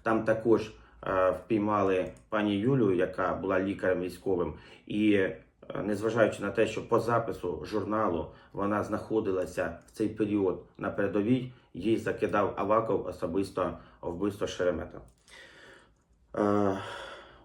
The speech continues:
обурює навіть не те, що, е, три судді,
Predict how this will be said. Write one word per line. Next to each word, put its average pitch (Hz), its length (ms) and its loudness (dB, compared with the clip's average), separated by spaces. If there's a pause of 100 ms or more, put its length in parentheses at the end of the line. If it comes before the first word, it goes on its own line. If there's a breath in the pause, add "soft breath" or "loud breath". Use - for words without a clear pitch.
обурює 139 460 6
навіть 135 340 4
не 135 100 4
те, 139 220 6
що, 101 640 0 (460 loud breath)
е, - 280 -6
три 143 260 6
судді, 123 640 4